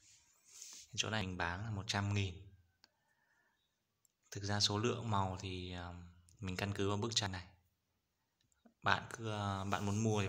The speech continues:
cứ đưa cái mẫu mà bạn muốn làm. Mình sẽ tính toán các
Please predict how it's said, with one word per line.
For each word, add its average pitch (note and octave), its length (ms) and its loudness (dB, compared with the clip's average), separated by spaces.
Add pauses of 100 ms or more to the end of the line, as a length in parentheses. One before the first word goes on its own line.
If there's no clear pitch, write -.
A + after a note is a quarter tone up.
cứ A2+ 60 0
đưa G#2+ 340 2
cái G#2 120 -4
mẫu G#2+ 460 -2
mà G#2 80 0
bạn G2+ 220 -6
muốn G2+ 180 -4
làm. F#2+ 240 -4 (1300)
Mình F#2+ 240 -4
sẽ G#2 340 0
tính G#2 300 -2
toán G#2+ 580 -2 (500)
các A2+ 180 -8